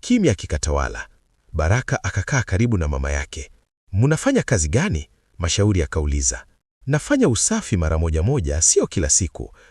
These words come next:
Zawadi akasema. Mashauri akainama kidogo.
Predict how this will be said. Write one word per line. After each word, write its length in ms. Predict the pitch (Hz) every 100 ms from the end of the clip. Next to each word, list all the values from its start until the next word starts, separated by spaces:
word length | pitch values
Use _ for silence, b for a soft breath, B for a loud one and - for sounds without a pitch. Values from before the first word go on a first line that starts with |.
| -
Zawadi 420 | 80 85 78 69
akasema. 520 | - 76 - 65 - - _ _ _ -
Mashauri 480 | 80 - 101 120 98
akainama 560 | - 82 85 117 98
kidogo. 520 | - 80 78 64 55